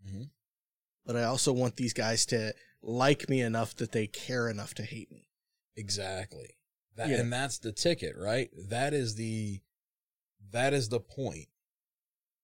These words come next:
Speaker 1: I want to hate M J F because M J F is a, a sniveling, cowardly heel,
Speaker 2: Mm-hmm.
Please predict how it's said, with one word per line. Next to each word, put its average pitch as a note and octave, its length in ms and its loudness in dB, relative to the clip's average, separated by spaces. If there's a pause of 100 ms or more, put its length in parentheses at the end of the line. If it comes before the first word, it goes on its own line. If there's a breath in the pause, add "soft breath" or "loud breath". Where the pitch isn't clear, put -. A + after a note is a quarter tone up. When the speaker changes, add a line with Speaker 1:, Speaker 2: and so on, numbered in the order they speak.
(180)
Speaker 1:
I B2+ 200 4
want C3+ 360 2 (100)
to B2 280 0
hate - 500 -4
M A#2 240 -2
J G2+ 240 -2
F G#2+ 480 0
because G2+ 680 -2 (360)
M B2+ 220 0
J G#2+ 240 0
F A2 280 0
is G2 180 0
a, F#2 400 -4 (440)
a F#2 200 -4
sniveling, A2 1080 2 (100)
cowardly G#2+ 800 0
heel, F2 560 -4 (140)
Speaker 2:
Mm-hmm. G#2+ 240 -6